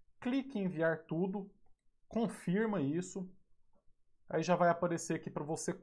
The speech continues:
quantas que você acertou, tá? E aqui do lado vem aparecendo, ah, se aparecer verdinho é porque você acertou, vermelhinho porque você errou, e ele já mostra aqui qual que era a resposta correta. Perfeito?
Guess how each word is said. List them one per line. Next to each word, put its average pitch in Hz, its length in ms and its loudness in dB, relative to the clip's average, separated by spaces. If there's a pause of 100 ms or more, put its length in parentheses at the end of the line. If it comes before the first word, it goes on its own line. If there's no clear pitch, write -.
quantas 208 480 2
que - 120 -6
você 185 320 -2
acertou, 139 520 -4
tá? 160 240 2
E 151 80 -4
aqui 151 140 -6
do 170 100 -4
lado 131 260 4
vem 139 120 -4
aparecendo, 135 580 -4 (380)
ah, 113 320 0
se - 160 -6
aparecer 165 380 0
verdinho 151 420 -2
é 147 40 -2
porque 147 140 -10
você 147 240 -4
acertou, 190 460 -2
vermelhinho 196 480 0
porque - 160 -8
você 160 280 -6
errou, 180 380 0 (360)
e 170 80 2
ele 185 120 4
já 185 160 4
mostra 170 400 0
aqui 170 220 -8
qual 156 300 2
que - 160 -4
era 131 280 0 (280)
a 127 80 -4
resposta 127 600 -6 (560)
correta. 98 540 -8 (300)
Perfeito? 226 580 -2